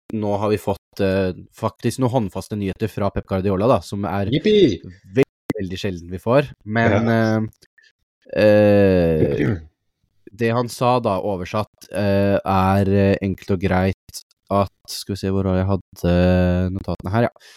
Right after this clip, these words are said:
Speaker 1: Han har fortsatt ikke trent med laget siden den skaden hans kom, eh, og snakker om at det, han er forhåpentligvis tilbake i løpet av januar da, så han skal ikke tilbake med det, med det første.
Speaker 2: Mm.
Speaker 1: Så om du ikke har solgt han ennå, så er det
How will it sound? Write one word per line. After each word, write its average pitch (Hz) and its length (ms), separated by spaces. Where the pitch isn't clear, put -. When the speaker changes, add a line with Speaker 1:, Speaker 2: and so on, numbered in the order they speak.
Speaker 1:
Han 123 200
har 123 200
fortsatt 123 240
ikke 117 160
trent 110 380
med 107 180
laget 98 460
siden 98 480
den 98 160
skaden 90 240
hans 92 160
kom, 143 300
eh, 107 300
og 104 400
snakker 104 300
om 92 80
at - 20
det, 101 100
han 98 160
er 95 100
forhåpentligvis 95 840
tilbake 90 540
i 92 160
løpet 85 400
av 87 140
januar 85 420
da, 82 60
så 90 160
han 98 80
skal 98 160
ikke - 160
tilbake 92 400
med 90 200
det, 92 260
med 90 180
det - 60
første. 113 400
Speaker 2:
Mm. 92 80
Speaker 1:
Så 90 220
om 107 160
du 104 100
ikke 104 320
har 98 160
solgt 95 320
han 92 80
ennå, 101 240
så 113 320
er 87 160
det 90 80